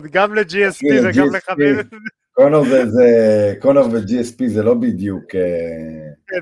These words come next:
Speaker 1: זה לא בדיוק, אה, הרגע
Speaker 2: לא
Speaker 1: הספורטיבי,
Speaker 2: אותו גודל
Speaker 1: אה,
Speaker 2: של בן אדם, בוא נתחיל בזה.
Speaker 1: גם נכון.
Speaker 2: אבל אני אומר לך, מבין כל הדברים, הכי, הכי ריאלי מבחינתי זה או מזוידל או דיאז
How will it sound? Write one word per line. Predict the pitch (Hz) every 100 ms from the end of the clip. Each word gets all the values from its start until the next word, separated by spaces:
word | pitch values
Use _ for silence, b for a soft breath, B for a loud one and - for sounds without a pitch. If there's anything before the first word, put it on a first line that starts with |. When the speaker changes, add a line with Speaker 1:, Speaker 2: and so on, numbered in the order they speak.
| 151
Speaker 1:
זה | 170
לא | 185
בדיוק, | 190 170 180 180
אה, | 170 170 170 165 160
הרגע | 156 175 175 185
Speaker 2:
לא |
Speaker 1:
הספורטיבי, | 175 - 170 117 139 143
Speaker 2:
אותו | 156
גודל | 151 147 135
Speaker 1:
אה, | 127
Speaker 2:
של | 120 117
בן | 104 113
אדם, | 107 110 104 95
בוא | 104
נתחיל | 104 - 101 87
בזה. | 87 76 82 - _ _ _ _ _ _
Speaker 1:
גם | 139 151 135
נכון. | - - 101
Speaker 2:
אבל | 127 139
אני | 151 160
אומר | 156 175 196
לך, | 220 - - - 98 - 60 65 - - _ _ _ 110
מבין | 110 151 165
כל | - 185 175
הדברים, | 127 131 131 170 180 - _ -
הכי, | 107 - 156 151 131 -
הכי | - 131
ריאלי | 123 113 117 113
מבחינתי | 101 - 98 92 95 92
זה | 85 90
או | 110
מזוידל | 110 110 95 95 92 92 85
או |
דיאז | 80 107 135 156 -